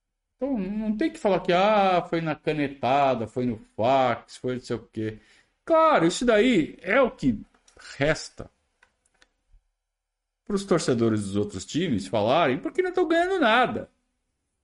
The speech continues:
No caso do torcedor do Flamengo, que tão ganhando alguma coisa, claro que tão,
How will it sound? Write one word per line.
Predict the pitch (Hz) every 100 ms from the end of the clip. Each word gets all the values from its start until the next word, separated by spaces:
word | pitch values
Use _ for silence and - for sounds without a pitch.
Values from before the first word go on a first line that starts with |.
| _ _ _ _ _ _ _ _ _
No | 294 339
caso | 392 359
do | 320
torcedor | 277 254 208 190
do | 151
Flamengo, | 151 147 226 160
que | -
tão | 147 160
ganhando | 120 117 160 226 120
alguma | 113 120 98
coisa, | 110 165 196 104
claro | 117 113 135
que | -
tão, | - 170 185